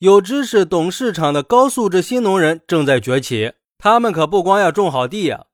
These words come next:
还要了解市场，学习线上电商销售这些。以前网络不发达，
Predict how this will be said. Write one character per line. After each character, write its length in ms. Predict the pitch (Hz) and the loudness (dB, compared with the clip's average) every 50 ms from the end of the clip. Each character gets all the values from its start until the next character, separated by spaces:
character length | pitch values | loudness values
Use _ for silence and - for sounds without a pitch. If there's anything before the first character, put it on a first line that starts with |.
| _ _ | _ _
还 120 | - 170 | -4 -2
要 100 | 220 240 | 0 2
了 180 | 220 202 214 240 | 2 2 2 2
解 200 | 202 196 170 165 | 2 2 0 0
市 180 | - - 220 160 | 0 -2 -4 -4
场， 360 | - 113 104 107 120 135 - _ _ | -4 -4 -6 -6 -6 -8 -10 _ _
学 220 | _ - 220 240 254 | _ -2 0 0 0
习 120 | 233 247 | 0 -2
线 220 | 208 262 247 233 | -2 0 0 2
上 180 | 214 240 233 214 | 2 2 2 2
电 220 | 196 247 220 202 | 2 0 0 0
商 180 | 175 220 233 240 | 2 0 0 0
销 220 | 233 247 247 254 | 2 2 2 2
售 180 | 247 262 254 185 | 2 2 0 0
这 120 | 135 127 | 0 -2
些。 260 | 104 104 123 120 120 - _ _ _ _ _ _ | -4 -4 -4 -4 -6 -6 _ _ _ _ _ _
以 160 | - 202 220 | -10 -10 -10
前 320 | 185 - 214 220 240 262 254 | -6 -2 0 0 2 2 2
网 180 | 214 156 147 | 2 0 0
络 120 | 170 202 196 | 0 0 0
不 120 | 202 196 | -2 -2
发 240 | 147 175 202 226 233 | -2 0 0 0 0
达， 340 | 170 143 120 120 127 - | 0 -2 -2 -4 -6 -10